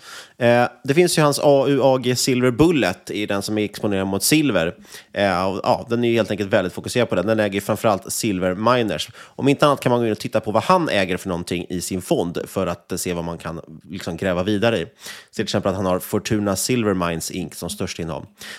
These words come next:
Den andra fonden också, jag tänkte säga, som han också har, som är nästan mer intressant tycker jag, kopplat till det här avsnittet, det är ju hans A U A G Precious Green. Eh,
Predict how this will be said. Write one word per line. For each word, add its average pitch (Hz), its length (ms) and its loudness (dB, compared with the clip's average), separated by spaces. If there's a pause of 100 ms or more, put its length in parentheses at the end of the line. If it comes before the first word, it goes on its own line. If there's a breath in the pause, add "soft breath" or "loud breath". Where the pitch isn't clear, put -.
Den - 120 0
andra 175 360 4
fonden 120 260 2
också, 101 160 0
jag 110 60 0
tänkte 110 160 -2
säga, 101 160 2
som - 120 -4
han 104 80 0
också 107 220 0
har, 95 280 2
som - 160 -4
är 110 40 2
nästan 107 420 0
mer 165 240 4
intressant 127 340 0
tycker 101 200 -4
jag, 92 240 -2
kopplat - 300 -6
till 104 80 -6
det 98 60 0
här 98 60 0
avsnittet, 110 400 -2
det 131 60 -2
är - 20 2
ju 135 60 2
hans 117 280 0
A 120 200 4
U 110 100 2
A 104 120 2
G 101 180 -4
Precious - 520 -4
Green. 101 560 0 (580 loud breath)
Eh, 110 320 4